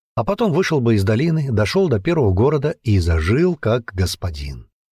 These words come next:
Вот только не вышло. Лагерь, приткнувшийся у моста через неширокую, но свирепую речку, обойти не получалось. Он уже совсем отчаялся, когда приметил парочку недотёп,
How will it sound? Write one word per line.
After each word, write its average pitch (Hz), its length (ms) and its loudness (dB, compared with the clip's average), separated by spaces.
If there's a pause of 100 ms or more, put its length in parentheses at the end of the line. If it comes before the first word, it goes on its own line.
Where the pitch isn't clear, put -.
(280)
Вот 104 300 -2
только 110 320 -2
не 110 120 2
вышло. 87 480 -2 (600)
Лагерь, 110 440 0
приткнувшийся 107 840 -2
у - 20 0
моста 104 420 0
через 101 380 -2
неширокую, 104 600 0
но 104 140 2
свирепую 98 540 0
речку, 120 460 -4 (420)
обойти 107 480 0
не 104 120 2
получалось. 80 680 -4 (760)
Он 110 220 0
уже 107 180 0
совсем 110 400 -2
отчаялся, 113 760 -4 (400)
когда 117 300 -2
приметил 160 440 0
парочку 135 460 -2
недотёп, 120 560 0